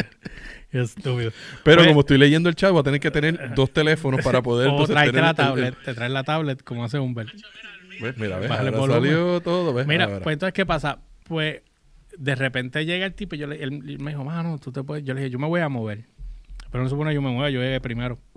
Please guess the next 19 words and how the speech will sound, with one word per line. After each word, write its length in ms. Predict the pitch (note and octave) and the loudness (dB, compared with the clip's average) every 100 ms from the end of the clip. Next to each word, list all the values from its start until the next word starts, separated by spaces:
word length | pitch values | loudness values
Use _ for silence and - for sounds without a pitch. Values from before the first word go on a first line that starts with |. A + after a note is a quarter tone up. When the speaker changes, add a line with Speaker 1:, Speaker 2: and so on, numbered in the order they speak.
| - - - _ _ _ _ | -20 -20 -20 _ _ _ _
Speaker 1:
Pero 380 | C3 B2+ B2 _ _ _ | -4 -4 -4 _ _ _
está 180 | - C3+ | -6 -4
bien, 160 | E3+ G#3 | -4 -4
me 120 | C#3 | -4
moví, 400 | C3 A2+ B2 B2 _ _ _ | -4 -6 -8 -10 _ _ _
porque 240 | C#3 B2 | -12 -6
las 120 | B2 B2+ | -6 -4
otras 200 | D3 - | -6 -6
personas 360 | E3+ F#3+ F3+ | -6 -4 -4
se 80 | D3+ | -2
habían 220 | B2+ C3+ | -2 -2
ido. 200 | A#2+ G2+ - - - | -4 -4 -8 -12 -10
Pues 100 | B2 | -6
entonces 180 | F3+ | -4
nosotros 240 | F#3+ F3 G3 | -2 -4 -4
estábamos 440 | G#3 G#3 G3+ G3+ | -4 -2 -4 -4
ya 240 | F#3 G#3 - - | -6 -8 -10 -10
a 120 | C#3+ | -8
distancia. 600 | C3 - C#3 C#3+ - A#2 | -6 -4 -4 -4 -8 -16